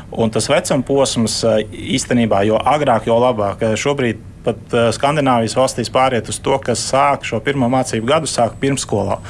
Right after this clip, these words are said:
Tātad pirmsskola, pirmā, otrā klase, nu, varbūt tās pirmā, otrā, trešā klase. Bet absolūti, ā,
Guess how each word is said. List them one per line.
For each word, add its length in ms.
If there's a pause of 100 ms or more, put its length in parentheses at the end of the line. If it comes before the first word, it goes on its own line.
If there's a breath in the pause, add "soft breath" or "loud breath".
(300 loud breath)
Tātad 380
pirmsskola, 580
pirmā, 260
otrā 340
klase, 400
nu, 140
varbūt 340
tās 160
pirmā, 260
otrā, 280
trešā 460
klase. 280 (320 loud breath)
Bet 220
absolūti, 600
ā, 320